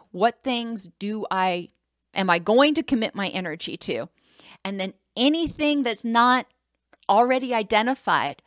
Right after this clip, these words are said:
stop and look at your list and say, "Do I really have the energy to do this?"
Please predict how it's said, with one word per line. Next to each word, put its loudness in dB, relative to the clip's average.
stop 0
and -6
look -4
at -6
your -8
list -2
and -14
say, -6
"Do -8
I 6
really -8
have -4
the -12
energy -8
to -16
do -10
this?" -16